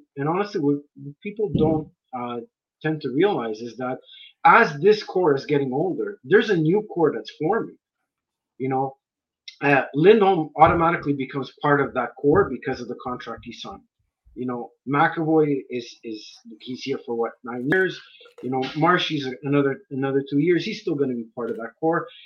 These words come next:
And I have no doubt that Pasta's probably gonna end up re-signing. I think he's one of these players that he just, he loves Boston too much, and they're gonna find a way to make it work. Carlo. So, yes, this, the, the core is getting older, but you,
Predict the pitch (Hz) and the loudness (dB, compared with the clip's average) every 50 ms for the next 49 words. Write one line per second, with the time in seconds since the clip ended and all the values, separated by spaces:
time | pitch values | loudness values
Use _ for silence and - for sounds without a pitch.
0 | - - _ - 190 208 214 214 214 180 180 165 151 165 170 165 160 147 131 117 | -20 -20 _ 0 2 2 4 4 4 2 0 -2 -2 -2 0 0 0 0 0 4
1 | 139 135 135 131 - - 113 113 - - 123 123 120 - - 123 - - - 120 | 6 8 8 6 4 -2 -10 -12 -6 -4 -4 -4 -4 -6 -10 -18 -16 -12 -10 -8
2 | 120 117 113 117 117 113 120 120 120 117 117 117 110 117 107 - _ 117 120 110 | -8 -8 -8 -8 -8 -8 -6 -6 -6 -6 -6 -8 -8 -8 -10 -10 _ -12 -12 -10
3 | - - 110 110 110 107 104 104 104 - _ _ - 139 143 143 - 170 160 143 | -12 -12 -12 -12 -12 -12 -12 -14 -16 -20 _ _ -4 -4 -2 -2 -2 -2 -2 -2
4 | 143 143 135 139 127 131 131 135 120 123 120 - - _ 117 117 117 120 117 113 | -2 -6 -6 -6 -6 -6 -6 -6 -6 -8 -10 -12 -12 _ -6 -6 -4 -4 -6 -8
5 | - 110 104 - _ 127 120 123 123 - - _ _ - 127 127 131 123 120 - | -8 -10 -10 -10 _ -14 -14 -14 -14 -16 -18 _ _ -10 -8 -4 -4 -4 -6 -8
6 | - 104 110 - - - _ 117 110 - 113 110 113 135 143 147 143 143 143 147 | -10 -12 -12 -12 -12 -12 _ -20 -18 -16 -16 -10 -8 -8 -8 -6 -8 -6 -4 -4
7 | 143 139 143 143 - 135 131 131 127 127 131 127 131 131 131 127 - - 131 143 | -4 -4 -4 -6 -6 -6 -6 -4 -4 -2 -2 -2 -4 -4 -8 -10 -10 -10 -8 -6
8 | 160 - - - - - - - - - - - - _ _ _ - - 160 165 | -6 -6 -6 -8 -12 -18 -20 -20 -20 -20 -20 -20 -20 _ _ _ 4 8 8 8
9 | 165 165 165 160 160 156 - - _ _ _ _ _ _ _ _ _ - - 175 | 8 8 6 6 4 4 0 -6 _ _ _ _ _ _ _ _ _ -10 -6 -4
10 | 165 165 175 - - _ _ _ _ _ _ _ _ _ _ _ _ - 208 233 | -2 -2 -4 -4 -8 _ _ _ _ _ _ _ _ _ _ _ _ -8 -4 -2
11 | 262 247 180 - - - 139 156 156 147 - - 151 160 165 165 - 156 151 143 | 0 -2 -2 -4 -6 -8 -6 -6 -6 -6 -8 -6 -2 -2 -2 -2 -4 -8 -8 -6
12 | - - 175 180 175 160 - 147 160 147 156 185 233 294 339 247 143 139 123 117 | -4 -2 0 2 2 2 2 2 2 2 4 2 2 0 0 0 0 0 0 0
13 | 117 131 - - 156 160 147 | 0 -2 0 0 0 0 0